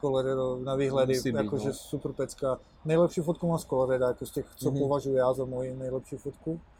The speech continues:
Speaker 1: A ještě zajímavost na těch průsmycích,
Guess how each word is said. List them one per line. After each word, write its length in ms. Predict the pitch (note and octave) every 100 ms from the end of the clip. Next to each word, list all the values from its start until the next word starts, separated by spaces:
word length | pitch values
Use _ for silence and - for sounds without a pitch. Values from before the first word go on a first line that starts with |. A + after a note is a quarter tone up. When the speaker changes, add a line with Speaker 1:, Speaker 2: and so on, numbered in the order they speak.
| - - - - - - -
Speaker 1:
A 360 | C3 B2 B2 A#2 - - -
ještě 260 | B2+ - D3
zajímavost 840 | C#3+ D3 D#3 D3+ D3 D3+ D3 -
na 140 | C3+ C3+
těch 200 | D3+ -
průsmycích, 920 | B2+ C3 - C#3 C3+ D3+ D3 D3 -